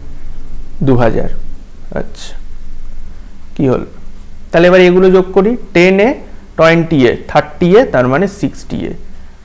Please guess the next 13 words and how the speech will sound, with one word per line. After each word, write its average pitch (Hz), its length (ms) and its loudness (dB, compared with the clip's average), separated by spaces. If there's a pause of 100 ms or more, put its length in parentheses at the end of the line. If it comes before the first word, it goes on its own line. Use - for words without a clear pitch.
মানে 165 300 0 (480)
sixty 143 340 -4
percent 156 560 0 (520)
into 143 460 -2 (600)
এ। 113 120 -4 (920)
এবার 165 180 6
বি 180 220 2
গুলো 202 200 6
যোগ, 202 260 2 (600)
যোগ 185 220 0
করি, 220 200 4 (480)
কত 170 160 -2
হবে? 196 280 4